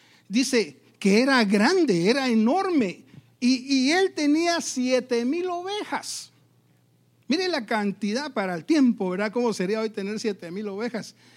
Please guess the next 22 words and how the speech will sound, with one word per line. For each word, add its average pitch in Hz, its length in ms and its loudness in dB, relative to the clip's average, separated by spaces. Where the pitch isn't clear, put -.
¿Qué 214 140 -2
tipo 208 340 -4
de 180 60 -6
terreno 190 480 -8
debiéramos 180 500 -6
de 156 140 -12
tener? 196 360 -12
Siete 247 520 2
mil 370 180 2
ovejas. - 580 -6
Tenía 339 580 0
tres 240 480 2
mil 370 640 2
camellos, 381 720 -6
quinientas 302 920 2
yuntas 311 560 0
de 220 100 -2
bueyes, 359 560 -6
quinientas 285 760 2
asnas - 520 -12
y 254 180 4
muchísimos 349 1200 -4